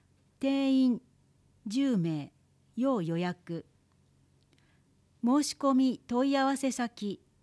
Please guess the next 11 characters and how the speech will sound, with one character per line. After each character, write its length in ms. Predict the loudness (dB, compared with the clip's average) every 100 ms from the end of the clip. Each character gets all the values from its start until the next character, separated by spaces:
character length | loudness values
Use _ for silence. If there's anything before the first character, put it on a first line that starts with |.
| _ _ _ _ _ _
社 200 | -6 -6
会 280 | -2 0 0
福 200 | -2 -4
祉 220 | -2 -4
協 240 | 0 0
議 160 | 2 -2
会。 260 | -4 -10 -12 _ _ _ _ _ _ _ _ _
電 340 | 0 2 4 2
話、 260 | 0 -2 -6 _ _ _ _ _ _ -4
四 360 | 0 2 2
五 380 | 2 0 0 -4